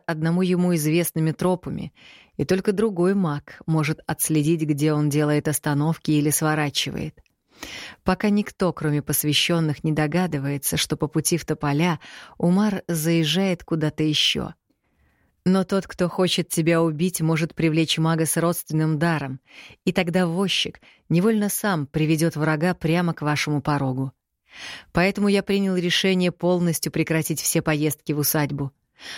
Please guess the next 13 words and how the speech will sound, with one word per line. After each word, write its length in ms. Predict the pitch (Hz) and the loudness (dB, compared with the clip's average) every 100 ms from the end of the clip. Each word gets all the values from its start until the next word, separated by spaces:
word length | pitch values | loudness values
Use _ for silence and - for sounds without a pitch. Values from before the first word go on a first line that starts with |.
| - | -6
Что 240 | - - | -4 0
до 100 | 196 | 2
дворецкого 640 | 185 190 202 226 - 185 185 | 2 2 2 0 -4 -2 -2
и 180 | - 175 | -2 -2
главной 460 | 165 175 170 165 | 2 2 2 -2
кухарки — 680 | 160 165 - 208 165 - - - _ - _ _ | -2 -4 -2 -2 -4 -8 -12 -12 _ -20 _ _
то 140 | 180 | 0
они 240 | 185 208 254 | 2 2 2
не 140 | 240 | 2
удивятся. 800 | 233 208 208 165 139 - - - _ - - - | 2 2 0 0 -4 -6 -6 -10 _ -20 -20 -10
Распоряжение 800 | - 175 - 180 180 165 208 190 175 | -2 -2 0 0 2 2 2 2 2
насчет 340 | 170 - 170 | 0 -2 -2
усадьбы 640 | 165 - 190 190 147 143 | -2 0 0 0 -4 -6